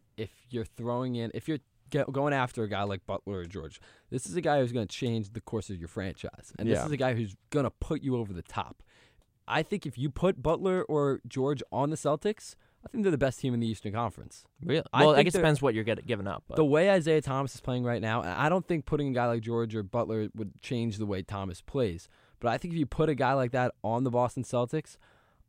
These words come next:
Speaker 1: I would have no problem if I'm Danny Ainge moving that first overall pick.
Speaker 2: Oh, I,
Speaker 1: Again,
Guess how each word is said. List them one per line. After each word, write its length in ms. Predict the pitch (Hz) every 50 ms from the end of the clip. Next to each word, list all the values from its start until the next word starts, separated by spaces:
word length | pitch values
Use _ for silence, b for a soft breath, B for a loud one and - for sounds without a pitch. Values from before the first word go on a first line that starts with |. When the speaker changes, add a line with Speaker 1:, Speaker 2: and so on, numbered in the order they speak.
| _ 110
Speaker 1:
I 160 | 117 131 147
would 140 | 160 165 147
have 160 | 135 120 113
no 260 | 113 117 123 139 147
problem 460 | - - 147 135 127 117 104 98 92
if 160 | 82 95 -
I'm 160 | 113 110 110 107
Danny 440 | 117 113 113 113 110 107 104 104
Ainge 140 | 98 - - - _ _
moving 380 | 104 107 123 131 127 127 123 113
that 160 | 110 - -
first 240 | - 120 113 - -
overall 300 | 110 95 101 101 95 92
pick. 300 | - - 110 - - - - - - -
Speaker 2:
Oh, 140 | 131 117 113
I, 120 | - - 110
Speaker 1:
Again, 280 | 131 160 160 127 113